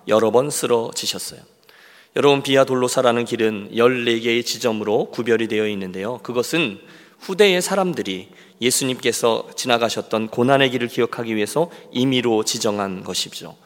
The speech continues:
그 중에 한 다섯 번째쯤 갔을 때 주님이 또다시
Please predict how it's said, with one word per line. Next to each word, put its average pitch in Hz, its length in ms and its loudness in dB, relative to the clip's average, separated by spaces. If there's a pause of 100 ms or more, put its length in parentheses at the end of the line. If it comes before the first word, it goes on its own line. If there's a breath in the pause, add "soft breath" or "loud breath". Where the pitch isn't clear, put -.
(280 loud breath)
그 147 120 -4
중에 175 180 0
한 175 140 4
다섯 175 380 0
번째쯤 165 500 2
갔을 123 300 -6
때 117 160 0
주님이 104 320 -6
또다시 135 520 -2